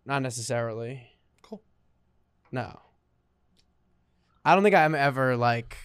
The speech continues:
Speaker 1: that's a weird thing, I feel like, for vacation.
Speaker 2: No,
Speaker 1: If
Speaker 2: I
Speaker 1: it
Speaker 2: think
Speaker 1: happens,
Speaker 2: a lot of
Speaker 1: it
Speaker 2: people
Speaker 1: happens.
Speaker 2: do. People go to D R for
Speaker 1: I
Speaker 2: that
Speaker 1: know,
Speaker 2: all the
Speaker 1: but it's
Speaker 2: time.
Speaker 1: annoying.
Speaker 2: I, I know, but it's, it's a, it's a valid
Speaker 1: It's
Speaker 2: question.
Speaker 1: annoying if somebody's like that 'cause it's like, all right.
Speaker 2: It
Speaker 1: We
Speaker 2: ruins the fun.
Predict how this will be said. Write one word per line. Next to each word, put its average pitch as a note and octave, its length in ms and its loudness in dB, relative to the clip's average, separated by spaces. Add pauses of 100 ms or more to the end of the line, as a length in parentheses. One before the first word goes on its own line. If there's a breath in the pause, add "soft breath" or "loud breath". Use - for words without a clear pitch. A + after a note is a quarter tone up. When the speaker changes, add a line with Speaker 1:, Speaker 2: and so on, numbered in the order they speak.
Speaker 1:
that's E3 180 2
a G3 60 4
weird D3 440 2
thing, C#3 220 -4
I A2 60 -4
feel A#2+ 140 -8
like, A2+ 140 -8
for A2+ 140 -12
vacation. A2+ 600 -10
Speaker 2:
No, A3+ 120 0
Speaker 1:
If D4+ 40 6
Speaker 2:
I E4 60 6
Speaker 1:
it - 40 4
Speaker 2:
think D#3+ 120 8
Speaker 1:
happens, F3 200 10
Speaker 2:
a - 20 6
lot D#4 100 8
of - 60 4
Speaker 1:
it - 20 2
Speaker 2:
people D#3+ 160 6
Speaker 1:
happens. C#3+ 180 4
Speaker 2:
do. - 60 -6
People C4+ 240 4
go A#3+ 160 8
to F#3 60 -4
D A#3 160 2
R A#3+ 260 8
for - 140 0
Speaker 1:
I - 20 6
Speaker 2:
that G#3+ 140 8
Speaker 1:
know, G#3+ 60 10
Speaker 2:
all G#3 120 10
the F#3 60 4
Speaker 1:
but - 20 6
it's C4 140 4
Speaker 2:
time. C3+ 80 -2
Speaker 1:
annoying. B2+ 520 -6 (160)
Speaker 2:
I, D#4 220 2
I D4+ 120 4
know, G4+ 140 0
but E3 180 -2
it's, D3 140 -6
it's F3 220 -6
a, A3 140 0
it's F3+ 120 -10
a G3 60 -2 (320)
valid G3 300 0
Speaker 1:
It's F#3+ 100 -4
Speaker 2:
question. C#3+ 200 2
Speaker 1:
annoying B2 480 0 (100)
if A#2+ 300 -12
somebody's B2 320 -4
like A#2 240 -2
that A#2 140 -4
'cause A#2+ 120 -6
it's A#2+ 100 -10
like, C3+ 120 -2
all D#3+ 60 0
right. B2+ 460 0 (960)
Speaker 2:
It G3 100 -4
Speaker 1:
We F#3 100 0
Speaker 2:
ruins E3 380 4
the G3+ 80 -2
fun. B3 260 -2